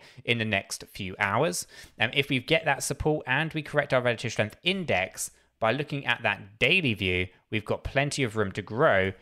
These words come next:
that could push us right the way through this yellow box and set some interesting levels for Matic going forward. So one thing that we're seeing with Matic here is probably one of the very few first projects to go ahead and into this yellow box so soon. Um,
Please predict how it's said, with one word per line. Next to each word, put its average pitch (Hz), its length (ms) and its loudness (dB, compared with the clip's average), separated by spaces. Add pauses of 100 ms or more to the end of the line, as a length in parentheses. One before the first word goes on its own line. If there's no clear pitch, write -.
(140)
that 101 220 -4
could - 260 0
push 113 220 -2
us 92 200 -2 (120)
right 120 320 0
the 143 60 -2
way 143 100 2
through 143 240 -2
this 117 160 -4
yellow 110 220 4
box 95 420 0
and 98 180 -6
set - 460 0
some - 220 -10
interesting 156 440 -8
levels 117 460 0 (260)
for 95 340 0
Matic 95 400 -8
going 90 260 -2
forward. 95 440 -2 (300)
So 135 320 4 (160)
one 160 200 0
thing 175 220 0
that 160 100 -2
we're 143 80 0
seeing 156 220 0
with 143 140 0
Matic 143 320 -4
here 147 160 2
is 139 100 -4
probably 147 240 0
one 135 120 -2
of 123 80 -4
the 120 60 -2
very 131 200 0
few 123 420 -2 (280)
first - 540 2
projects 110 400 2
to 123 100 -8
go 117 160 2
ahead 110 240 4
and 110 160 -10
into 143 300 -2
this 110 180 0
yellow 104 180 6
box - 280 -2
so 92 160 0
soon. 196 420 2 (840)
Um, 123 300 4